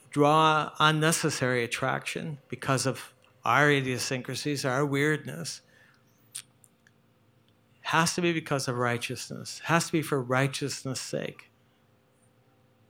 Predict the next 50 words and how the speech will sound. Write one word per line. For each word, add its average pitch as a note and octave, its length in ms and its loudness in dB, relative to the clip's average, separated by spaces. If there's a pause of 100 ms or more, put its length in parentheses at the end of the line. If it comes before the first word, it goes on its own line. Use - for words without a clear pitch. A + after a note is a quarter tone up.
(300)
There C#3+ 100 2
are C#3 80 0
people E3+ 300 0
who C#3+ 100 2
do D3 140 2
things D#3 260 2
that C3+ 140 2
are B2+ 100 -2
not C3+ 300 -2
right, D3+ 360 0 (140)
and C3+ 80 -6
then C3+ 80 0
they C#3 80 2
get - 460 -2
clobbered D3 400 6
over D#3 180 6
the D3 100 4
head, D3 460 2
and C3 100 -6
then C3+ 120 0
they C3 100 2
come D3 240 -2
crying D3 460 2
saying, C#3+ 480 -6 (420)
"I C#3+ 100 2
was D3 160 4
persecuted." D3 680 -2
I, D3 260 0
I've D3+ 120 0
had D3 320 4
them C#3+ 180 -2
show D#3+ 200 2
me D#3 140 4
photographs C#3+ 840 4
of C3+ 160 -6 (280)
bandages C#3+ 680 2
around C3+ 260 2
their C#3 120 2
heads. C#3+ 220 0
Well, D3 120 0
people D4+ 260 -2
who F#3 80 4
are B2+ 60 2
really C3+ 280 2
persecuted C3 560 0
don't D3 220 0
take D3 200 -2
selfies C3+ 540 -2
of A2 140 -6
themselves - 720 -10